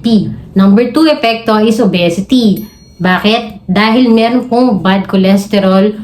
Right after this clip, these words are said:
or mataas po yan sa fats, saturated fats, ang hotdog.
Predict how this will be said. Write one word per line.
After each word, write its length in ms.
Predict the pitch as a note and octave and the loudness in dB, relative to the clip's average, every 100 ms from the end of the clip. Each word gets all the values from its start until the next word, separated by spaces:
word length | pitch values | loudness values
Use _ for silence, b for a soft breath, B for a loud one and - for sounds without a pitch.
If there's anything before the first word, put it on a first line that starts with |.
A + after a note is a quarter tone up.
| B - | B -2
or 80 | |
mataas 480 | G#3 A3+ A3+ A#3 A3+ | 0 0 0 -2 -2
po 160 | - A#3 | -2 0
yan 240 | A3+ G#3 G3 | 2 2 0
sa 340 | G#3+ G3+ G3 G3 | 0 0 0 -2
fats, 680 | - A3+ G3 - - - B B | -2 -2 -4 -8 -16 -18 B B
saturated 720 | - G#3 - A3 G#3+ G#3 F#3 | -8 -6 0 0 0 0 -2
fats, 480 | - G#3+ G3+ - - B B B | -2 -4 -4 -8 -16 B B B
ang 380 | A3 A#3+ B3+ B B - | -2 0 -2 B B -8
hotdog. 880 | F3 E3+ - F#3+ A#3 A3 E3+ D#3 | -4 -4 -2 0 2 0 -2 -8